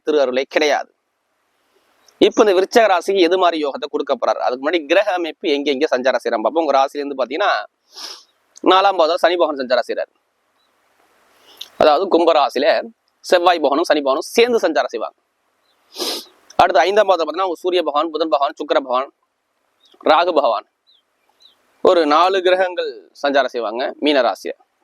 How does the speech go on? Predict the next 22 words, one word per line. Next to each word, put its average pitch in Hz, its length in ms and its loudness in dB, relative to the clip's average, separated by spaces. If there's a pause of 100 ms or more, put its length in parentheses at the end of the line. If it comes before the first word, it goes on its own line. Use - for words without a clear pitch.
(720)
அடுத்து 151 180 2 (100)
ஆறாம் 180 220 0
பாவத்துல 156 260 2 (140)
குரு 170 180 2
பகவான் 143 300 -2
கிரகம் 120 360 -12
சஞ்சாரம் 117 300 0
செய்யும் 139 260 -4
மேச 143 220 0
ராசியில. 82 280 -4 (1000)
பதினோராம் 175 400 2
பாவத்துல 156 240 0 (100)
கேது 202 160 4
பகவான் 147 220 0
சஞ்சாரம் 120 260 -6
செய்வார். 101 200 -8 (840)
ஒரு 160 200 4
சில 160 120 4 (100)
தினத்துக்கு 190 280 0
அப்புறம் 170 220 -4
பாத்தீங்கன்னா 135 380 -4 (2000)
சூரிய 220 300 2